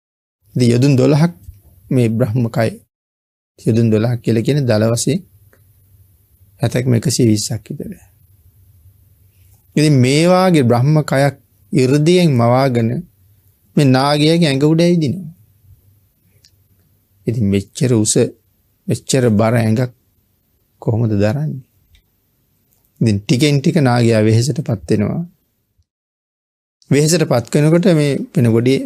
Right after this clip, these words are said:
පෙනේ ටික ටික ඇකිලෙනවා. ඉතින් අර විලම වහගෙන හිටපු පෙනේ එකපාරම ටික ටික ඇතිලෙනවා. තල්ගස් පොල්ගස් වගේ මහා ජල කඳන් අහසට විසි වෙන්න ගත්තා කියලා කියන්නේ.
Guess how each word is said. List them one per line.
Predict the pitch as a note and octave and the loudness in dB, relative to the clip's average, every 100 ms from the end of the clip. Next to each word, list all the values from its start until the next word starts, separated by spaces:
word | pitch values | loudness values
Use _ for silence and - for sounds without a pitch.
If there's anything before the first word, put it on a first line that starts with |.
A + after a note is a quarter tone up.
| F3+ B2+ _ _ _ | -4 -6 _ _ _
පෙනේ | - A2 C3 | -2 0 0
ටික | B2+ A2+ | 0 -2
ටික | - - | -2 -4
ඇකිලෙනවා. | B2+ C3 - - _ _ _ _ _ _ _ _ _ _ _ _ _ _ _ _ - | -4 -6 -8 -10 _ _ _ _ _ _ _ _ _ _ _ _ _ _ _ _ -4
ඉතින් | B2+ | -2
අර | A2 G#2 B3+ A3 _ _ D#3+ | -2 -6 -12 -20 _ _ -4
විලම | A#2+ C3 D#3+ F#3+ | 0 2 2 2
වහගෙන | E3 B2 C#3+ D#3+ | 2 0 0 2
හිටපු | D#3+ D3 D#3+ C#3 | 2 2 0 -2
පෙනේ | A#2 A2+ B2+ | 0 0 0
එකපාරම | A#2 A2+ A#2+ A2+ B2 | 0 0 0 -2 -2
ටික | A2+ - | -4 -2
ටික | A2+ A2+ | -2 -2
ඇතිලෙනවා. | A2+ G#2 B2 A#2 C#3+ F3 | -2 -2 -4 -4 -4 -6
තල්ගස් | - A#2+ B2 D3+ - | -4 -2 0 -2 -6
පොල්ගස් | - A#2+ A#2 C3+ - | -2 0 0 -4 -4
වගේ | - B2 B2+ | -2 0 0
මහා | A#2+ B2 C#3 D3 | 0 0 2 0
ජල | B2+ A#2+ | 2 0
කඳන් | C3 D3+ D3 D3+ | 0 -4 -6 -4
අහසට | A#2 - D3+ | -4 -6 -4
විසි | C3 A#2+ - | -4 -2 -4
වෙන්න | C#3+ | -4
ගත්තා | B2+ B2 B2+ E3 | -4 -6 -6 -8
කියලා | D3+ F3 | -6 -8
කියන්නේ. | - - - | -8 -10 -14